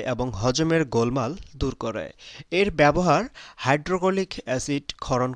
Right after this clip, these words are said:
কমিয়ে দেয় বলে অরুচি, বমিভাব, বুক জ্বালা এগুলো দূর করা সম্ভব হয়। তাপ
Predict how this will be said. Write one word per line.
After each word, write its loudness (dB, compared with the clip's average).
কমিয়ে 2
দেয় 2
বলে -2
অরুচি, 2
বমিভাব, 2
বুক -2
জ্বালা 0
এগুলো -2
দূর -2
করা -2
সম্ভব -4
হয়। -4
তাপ 8